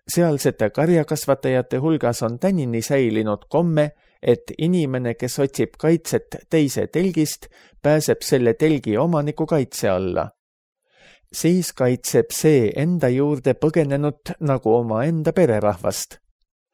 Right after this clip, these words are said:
Just see on ka siinsete Taaveti sõnade mõte. Ta teadis, et kui ta otsib pelgupaika Issanda juures, siis on tal selline julgeolek, mida pole võimalik raputada.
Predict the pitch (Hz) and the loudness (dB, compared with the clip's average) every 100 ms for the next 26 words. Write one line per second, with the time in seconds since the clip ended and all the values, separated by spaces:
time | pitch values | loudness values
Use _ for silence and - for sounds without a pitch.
0 | _ - - 135 127 117 - - 190 180 | _ -20 -12 0 2 2 -4 -2 2 2
1 | 123 123 117 117 - 156 135 120 123 - | 2 -2 -2 -2 0 -2 -2 -2 -2 -2
2 | - 147 147 139 - 143 143 127 127 135 | 0 0 0 -2 -4 -4 -2 0 0 -2
3 | 139 - - 117 _ _ _ _ _ _ | -4 -6 -8 -8 _ _ _ _ _ _
4 | _ 127 110 190 180 123 135 - - 147 | _ 0 2 2 0 2 0 0 -2 -4
5 | - 151 143 123 117 135 - 135 - - | -2 0 0 0 -2 -2 -2 -4 -2 0
6 | 165 147 117 110 107 - 101 147 185 - | 0 0 -2 0 -2 -2 -4 -2 -4 -4
7 | 175 143 143 147 135 135 139 - - _ | -4 -2 -2 0 0 0 0 -4 -12 _
8 | _ - 175 160 127 117 113 110 - - | _ -2 -2 0 -2 -2 0 0 -2 -2
9 | 185 135 110 101 107 190 170 - 127 131 | 0 0 -2 -2 0 0 0 0 0 2
10 | 131 - - 147 127 113 127 117 110 156 | -2 -8 -6 -4 -2 0 2 2 2 0
11 | 147 147 151 151 147 - - 98 92 | 0 -2 -2 -2 -2 -2 -4 -2 -2